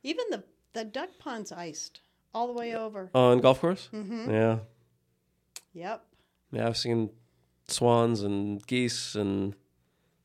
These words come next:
Speaker 2: I saw
Speaker 1: Mm-hmm.
Speaker 2: some snow geese the other day.
Speaker 1: Oh, cool.
Speaker 2: Yeah.
Speaker 1: Cool.
Speaker 2: And, uh, yeah, I see, keep seeing all the, all the waterfowl flying
Speaker 1: Yeah.
Speaker 2: around looking for some open. <laughs>
Speaker 1: I know you're not supposed to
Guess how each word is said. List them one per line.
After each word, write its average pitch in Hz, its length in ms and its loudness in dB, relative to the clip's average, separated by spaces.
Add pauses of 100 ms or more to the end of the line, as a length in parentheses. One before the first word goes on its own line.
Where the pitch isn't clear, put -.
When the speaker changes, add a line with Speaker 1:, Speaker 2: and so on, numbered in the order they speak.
Speaker 2:
I 190 40 -10
saw 190 100 0
Speaker 1:
Mm-hmm. - 60 -2
Speaker 2:
some - 100 -4
snow - 160 0
geese - 220 -6
the - 80 -6
other - 180 -8
day. - 80 -14 (240)
Speaker 1:
Oh, 247 240 -6
cool. 240 300 -6
Speaker 2:
Yeah. 139 680 -2
Speaker 1:
Cool. 185 320 -12 (880)
Speaker 2:
And, 101 320 -6
uh, 98 460 -2 (880)
yeah, 110 140 -4
I - 20 -4
see, - 160 -6
keep - 200 -10
seeing 104 160 -2
all 101 120 -2
the, 95 240 -2 (520)
all 107 120 -4
the 110 80 2
waterfowl 101 720 4
flying 110 340 4
Speaker 1:
Yeah. 113 60 6
Speaker 2:
around 110 260 6
looking 110 200 0
for 117 100 0
some 110 180 2
open. 117 320 6 (220)
<laughs> - 200 -20
Speaker 1:
I 196 60 -8
know 240 160 -2
you're 277 160 -2
not 208 260 -8
supposed 196 420 -12
to - 60 -20